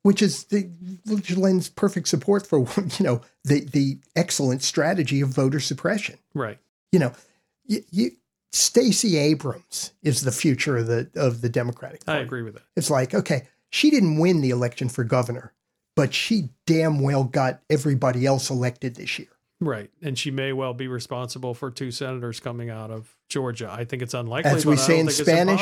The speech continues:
Speaker 2: impossible.
Speaker 1: ojalá.
Speaker 2: Yeah.
Speaker 1: Yeah.
Speaker 2: If she,
Speaker 1: Ojalá.
Speaker 2: if she can retain her enthusiasm,
Speaker 1: Mm-hmm.
Speaker 2: uh, the enthusiasm of the voter she's recruited,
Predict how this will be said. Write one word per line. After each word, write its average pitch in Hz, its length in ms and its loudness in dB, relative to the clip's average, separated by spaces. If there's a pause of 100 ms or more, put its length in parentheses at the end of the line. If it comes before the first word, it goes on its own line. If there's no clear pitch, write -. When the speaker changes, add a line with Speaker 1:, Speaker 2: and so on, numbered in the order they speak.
(140)
Speaker 2:
impossible. 117 280 -12 (200)
Speaker 1:
ojalá. 135 640 2 (200)
Speaker 2:
Yeah. 135 180 -2 (160)
Speaker 1:
Yeah. 139 140 -16 (160)
Speaker 2:
If 135 160 0
she, 185 80 0
Speaker 1:
Ojalá. 151 300 0 (160)
Speaker 2:
if 120 100 -6
she 156 140 -4
can 143 180 -4
retain 147 460 -6
her 156 180 -4
enthusiasm, 127 920 -6
Speaker 1:
Mm-hmm. 147 800 -2
Speaker 2:
uh, 123 260 -6
the 123 140 -6
enthusiasm 139 640 -4
of 135 100 -6
the 123 100 -6
voter 127 300 -4
she's 123 300 -12
recruited, 120 560 -10